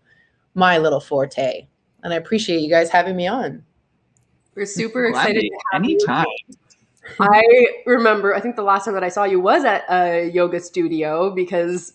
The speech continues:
Speaker 2: yoga's been a big, big part of my life as well. Um, and that's, that's when we started chatting about wanting to connect and potentially hopping on each other's podcasts. And I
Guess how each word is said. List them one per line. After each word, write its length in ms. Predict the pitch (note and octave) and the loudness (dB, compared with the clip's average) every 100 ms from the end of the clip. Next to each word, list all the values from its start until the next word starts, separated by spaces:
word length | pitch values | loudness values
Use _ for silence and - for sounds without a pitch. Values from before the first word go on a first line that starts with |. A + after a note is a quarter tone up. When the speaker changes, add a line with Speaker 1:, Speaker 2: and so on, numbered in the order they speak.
| _ | _
Speaker 2:
yoga's 460 | G#3 F#3 G3 F#3+ F3+ | -10 0 2 2 2
been 120 | F#3+ | 0
a 20 | |
big, 280 | F3+ F3+ F3 | 2 0 0
big 180 | G3 F#3 | -4 -2
part 180 | F#3+ F3 | -2 -2
of 80 | E3+ | -2
my 160 | E3 | -2
life 220 | E3 E3 | 0 -2
as 160 | E3 E3 | -4 -2
well. 340 | G3+ F#3 E3 - - - - | 2 4 2 -4 -18 -20 -6
Um, 640 | F3 E3+ D#3+ D#3 D#3 - - _ | 2 4 4 2 -2 -6 -18 _
and 480 | G3 F#3 F3+ F3 E3+ - - - | 0 4 4 2 -2 -6 -8 -2
that's, 260 | G3 - | -2 -2
that's 200 | G#3 G#3 | -2 0
when 80 | A#3 | 0
we 100 | A3+ | 0
started 340 | A3 G3 F#3 | 0 0 0
chatting 400 | F3+ - G3 G3+ | -2 -2 0 2
about 580 | G3+ F#3 F3+ F3+ F3+ - | 0 2 4 4 2 0
wanting 500 | G3 G3+ G#3 G#3+ A3+ | 2 4 4 2 0
to 100 | G#3+ | 0
connect 580 | A#3 A#3 G3+ G3 G3 G3 | 2 2 2 2 2 2
and 160 | G3+ G3+ | 0 0
potentially 800 | G3 A3+ G3 G#3 G#3 F#3 F3+ F3+ | -4 -4 -2 -2 2 6 6 4
hopping 340 | - G3 G3+ F#3+ | 2 0 2 2
on 240 | F#3 F#3 | 2 0
each 200 | F3+ F3+ | -2 -2
other's 160 | F#3 F#3 | -4 -6
podcasts. 760 | - G3 F#3 F#3 F#3+ F3+ F3+ | 0 2 2 0 0 2 0
And 180 | E3+ E3+ - - - | -2 -6 -8 -20 -6
I 260 | F#3+ G3 | 0 0